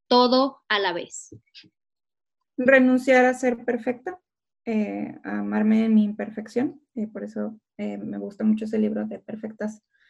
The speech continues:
Speaker 2: pero no valientes. Este, em, entonces, uno, eso. Em, segundo, creo yo, para mí, mi más grande fuente de sabiduría es, eh,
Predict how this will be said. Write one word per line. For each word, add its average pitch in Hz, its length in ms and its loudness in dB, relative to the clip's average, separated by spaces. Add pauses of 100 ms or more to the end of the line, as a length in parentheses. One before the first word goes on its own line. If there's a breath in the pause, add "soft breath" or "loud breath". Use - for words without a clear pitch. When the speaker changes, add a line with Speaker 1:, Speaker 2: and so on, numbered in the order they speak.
(260)
Speaker 2:
pero 233 140 0
no 226 160 2
valientes. 226 580 0 (440)
Este, 220 680 -2
em, 208 420 -4
entonces, 220 880 -2
uno, 311 400 2
eso. 247 400 -2 (180)
Em, 226 440 2
segundo, 285 840 4 (100)
creo 285 280 4
yo, 277 420 0
para 247 180 2
mí, 247 280 4
mi 247 480 4
más 240 440 2
grande 233 540 4
fuente 233 280 -2
de 233 60 -6
sabiduría 214 800 0
es, - 520 -6
eh, - 360 -10